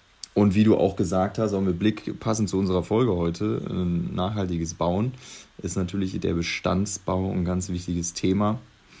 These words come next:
Und da bringt der Altbau natürlich viele, viele Vorzüge mit im Vergleich zum aktuellen Stand, den wir haben im Neubau.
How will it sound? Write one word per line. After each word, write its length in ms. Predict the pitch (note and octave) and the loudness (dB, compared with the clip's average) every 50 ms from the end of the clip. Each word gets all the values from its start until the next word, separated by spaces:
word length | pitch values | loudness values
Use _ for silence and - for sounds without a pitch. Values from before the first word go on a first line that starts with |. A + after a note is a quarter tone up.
| - - - - - | -18 -18 -20 -18 -8
Und 600 | - F2+ F2 E2+ F2 F2 F2 E2+ - - - - | -4 -2 -2 0 0 0 0 0 -2 -6 -6 -4
da 80 | E2+ E2+ | -4 -2
bringt 300 | D#2+ E2+ F2+ F2+ F#2 - | -2 -2 -2 -2 -2 -2
der 120 | E2+ E2+ | -4 -4
Altbau 400 | - D2 F2 F2 - F2+ F2 F2 | -2 -4 -4 -4 -4 -4 -2 -2
natürlich 480 | F2+ F2 E2+ E2+ - F2+ F2 F2 F2 - | -2 -2 -4 -4 -4 -4 -4 -4 -4 -8
viele, 320 | - - G2+ G2+ G2+ G2+ | -8 -6 -4 -2 -2 -4
viele 220 | - - F#2 F2+ F2+ | -4 -4 -4 -4 -4
Vorzüge 500 | - - F2+ F2+ F2+ - - F#2+ F#2+ F#2 | -4 -6 -8 -6 -6 -6 -4 -2 -2 0
mit 300 | F#2 F#2+ F#2+ F#2 - - - - _ _ _ _ _ _ _ _ - - _ - - - | 0 0 -2 -4 -8 -18 -20 -20 _ _ _ _ _ _ _ _ -20 -20 _ -20 -10 -6
im 180 | F#2+ E2+ E2+ | -4 -4 -4
Vergleich 680 | E2+ - F2+ E2+ F2 E2+ E2 E2 E2+ F2 E2+ - - - - - - - - - _ - | -4 -4 -6 -4 -2 -2 -2 -2 -2 -4 -6 -8 -14 -20 -20 -20 -20 -20 -20 -20 _ -16
zum 260 | - - F2 F2 E2+ | -8 -4 -4 -2 -2
aktuellen 500 | - F#2 - - F#2 F2+ E2+ F2 F2 E2+ | -4 -8 -4 -2 -2 0 0 0 -2 -2
Stand, 560 | - - - F#2 F2 E2+ F2 E2+ - - - - - - | -4 -8 -8 -6 -4 -4 -4 -4 -6 -10 -12 -12 -8 -4
den 140 | F2 E2+ E2+ | -2 0 0
wir 120 | E2+ E2+ | 0 0
haben 240 | E2+ E2+ E2+ E2+ E2+ | 0 -2 0 0 0
im 140 | E2+ E2+ E2 | 0 0 -2
Neubau. 420 | E2+ F2 F#2+ F2+ F2+ F2 - F2+ | -2 -2 -2 -2 -4 -6 -6 -6